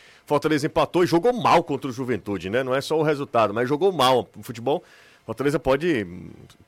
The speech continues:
apresentar um futebol muito melhor. E aí ele lamentou aquele empate contra o Juventude,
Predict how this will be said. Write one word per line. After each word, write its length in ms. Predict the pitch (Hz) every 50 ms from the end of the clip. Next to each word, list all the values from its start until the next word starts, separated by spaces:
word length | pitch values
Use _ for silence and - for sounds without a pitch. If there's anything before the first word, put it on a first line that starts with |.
| _ -
apresentar 440 | 101 98 113 113 104 131 113 143
um 20 | 131
futebol 280 | - 151 147 143 156
muito 300 | 151 131 139 165 165 175
melhor. 300 | 185 196 165 117 101 87 -
E 80 | - 170
aí 140 | 175 185 185
ele 400 | 196 202 202 190 165 143 107 - _ _ _ -
lamentou 400 | - 139 147 160 165 - - 160
aquele 220 | 143 - 160 165 185
empate 480 | 196 - - - 160 202 220 - 170
contra 300 | - - 139 135 127 131
o 40 | 123
Juventude, 680 | 117 143 139 160 156 - - 151 175 208 185 196 214